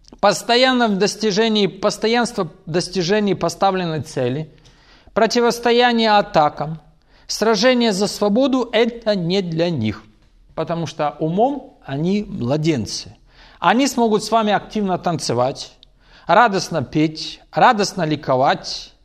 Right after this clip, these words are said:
не скрывая своих эмоций, но потом, когда настаёт скорбь и гонение за слово,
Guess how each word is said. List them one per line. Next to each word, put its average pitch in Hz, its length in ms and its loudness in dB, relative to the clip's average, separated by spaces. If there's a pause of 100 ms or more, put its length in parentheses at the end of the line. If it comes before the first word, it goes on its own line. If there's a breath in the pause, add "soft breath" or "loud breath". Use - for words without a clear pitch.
(380 soft breath)
не 190 140 2
скрывая 202 520 2
своих 190 400 -2
эмоций, 185 600 -2 (160)
но 180 220 0
потом, 202 500 2
когда 170 320 0
настаёт 160 500 -2
скорбь 185 440 0
и 147 80 -4
гонение 147 480 -2
за 127 120 -4
слово, 180 520 -2